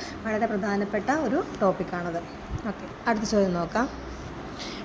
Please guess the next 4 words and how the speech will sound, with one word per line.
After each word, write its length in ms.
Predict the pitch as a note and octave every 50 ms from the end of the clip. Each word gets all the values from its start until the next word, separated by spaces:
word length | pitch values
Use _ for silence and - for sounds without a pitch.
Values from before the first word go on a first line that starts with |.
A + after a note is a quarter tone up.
| - C4
രണ്ടായിരത്തി 680 | B3+ C4+ C4+ C4+ C#4 D4+ D#4 D#4 D#4+ D#4+ D#4+ - E4+
നാലില് 480 | D#4 C4 A3+ G3+ F#3+ E3+ E3+ F3 F#3 A3+
ഏത് 580 | C4 C4+ - B3+ C4 C#4 D4 D4+ D#4+ E4+ F4+
ദ്വീപിലുണ്ടായ 1080 | C#4+ A#3+ C4+ B3+ C4+ C#4 C#4 C#4 D#4+ C#4 C#4+ A#3+ G#3+ G3 F#3+ G3 G3 F#3+ G3 G#3+ A3+